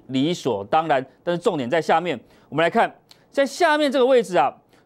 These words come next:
昨天整个台指期的未平仓量叫做八四二三七，那么今天多少？今天叫八四六六八，小幅增加了一点点。我讲过，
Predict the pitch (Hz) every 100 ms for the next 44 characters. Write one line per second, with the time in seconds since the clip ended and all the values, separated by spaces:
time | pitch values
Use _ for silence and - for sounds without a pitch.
0 | - 190 226 294 302 320 285 202 165 165
1 | - 185 269 185 151 151 214 185 170 185
2 | 190 160 - 170 160 151 170 160 156 -
3 | 175 135 127 160 131 117 135 135 135 127
4 | - - 269 285 254 277 277 233 240 240
5 | 160 113 _ _ - 262 247 240 196 -
6 | 208 202 202 202 151 160 151 135 135 139
7 | - _ - 185 165 160 156 170 196 233
8 | 233 220 220 202 170 - 240 190 202 151
9 | 101 - 247 254 175 214 185